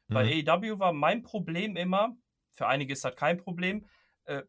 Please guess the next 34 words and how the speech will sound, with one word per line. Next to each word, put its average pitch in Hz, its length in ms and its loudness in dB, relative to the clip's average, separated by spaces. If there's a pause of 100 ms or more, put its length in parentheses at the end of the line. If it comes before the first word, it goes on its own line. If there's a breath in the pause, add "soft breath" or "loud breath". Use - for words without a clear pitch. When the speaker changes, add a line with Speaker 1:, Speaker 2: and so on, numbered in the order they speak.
(120)
Speaker 1:
das - 340 -8
kam 175 200 2
mir 180 120 0
immer, 185 220 2
die 160 120 -4
Matches 170 340 -2
kamen 170 160 -4
mir 160 100 -4
vor 175 280 -2
wie 156 80 -8
Spot-Festivals. 113 1000 -8 (300)
Von 135 180 -6
einem 170 220 2
Spot 190 300 -4
in 156 100 -4
den 147 140 -2
anderen 185 260 2
Spot 190 200 -6
und 165 200 -4
der 151 100 -4
Spot 170 220 -4
hat 147 140 -4
auch 165 140 -4
wieder 185 120 0
einen 180 80 0
Spot 196 300 -6
und 151 180 -8
in 151 140 -8
den 156 120 -8
Spot - 220 -4
kommen 165 240 -8
noch 156 120 -6
drei 110 180 -4
Spots. - 420 -12